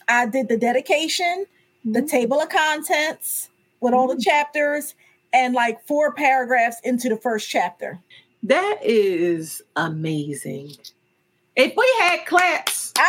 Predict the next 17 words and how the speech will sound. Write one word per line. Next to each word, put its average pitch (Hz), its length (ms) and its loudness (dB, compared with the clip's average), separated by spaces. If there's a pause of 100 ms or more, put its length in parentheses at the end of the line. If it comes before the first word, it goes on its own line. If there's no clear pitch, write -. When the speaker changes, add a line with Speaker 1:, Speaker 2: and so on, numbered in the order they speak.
Speaker 2:
I'm, - 60 0
I'm - 0 -
a - 60 -2
Speaker 1:
excited. 320 500 0
Speaker 2:
clap. 285 200 0 (520)
I 311 180 2
would, 277 240 -2 (140)
I 214 140 4
would, 262 120 -4
you 320 100 2
know, 208 220 2
if 208 80 -4
we 302 120 4
had 285 240 2
other 240 220 2
claps, 269 440 0
like, 170 260 -2